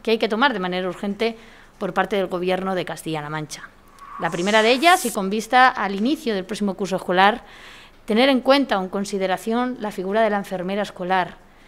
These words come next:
Entendemos que es algo fundamental, que a partir del mes de septiembre,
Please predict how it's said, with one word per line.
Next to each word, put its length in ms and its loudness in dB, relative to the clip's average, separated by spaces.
Entendemos 520 0
que 100 -2
es 80 0
algo 180 2
fundamental, 880 0
que 80 2
a 60 2
partir 320 0
del 100 4
mes 160 4
de 120 2
septiembre, 720 -2